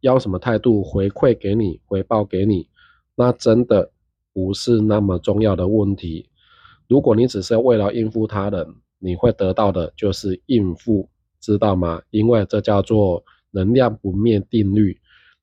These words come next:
你用应付丢出去，丢回来的就是应付；你用真诚丢出去，回来的就是真诚。好，那我们今天在讲的主题就是如何让子女孝顺，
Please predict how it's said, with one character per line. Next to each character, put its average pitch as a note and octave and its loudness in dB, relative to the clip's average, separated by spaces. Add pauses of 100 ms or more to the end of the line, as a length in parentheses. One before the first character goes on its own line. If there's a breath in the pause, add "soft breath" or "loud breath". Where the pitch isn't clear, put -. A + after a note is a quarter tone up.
你 F#2+ -4
用 C3+ 2
应 B2+ 4
付 A#2+ 0
丢 A2 2
出 A2 2
去， G#2+ -2 (240)
丢 A2+ 4
回 G#2+ 0
来 F#2 -2
的 E2 -6
就 F#2+ -4
是 G#2 -8
应 G2+ -2
付； G2 -4 (280)
你 G2 -4
用 B2+ 4
真 B2 2
诚 - -4
丢 G#2+ -2
出 G#2+ -2
去， G#2 -4 (140)
回 G2+ 4
来 F2+ 0
的 D#2+ -6
就 F#2 -2
是 F#2+ -4
真 F#2+ -2
诚。 - -8 (760 soft breath)
好， G#2 2
那 C#3+ 4
我 C#3+ 4
们 G2+ 0
今 B2 0
天 A#2+ 2
在 A#2+ 2
讲 F2+ -6
的 E2+ -8
主 E2 -8
题 E2+ -8
就 A2 0
是 G2+ 0
如 B2 4
何 A2 4
让 A2+ 0 (100)
子 G#2+ 0
女 A2+ 2
孝 A2 0
顺， F#2+ 0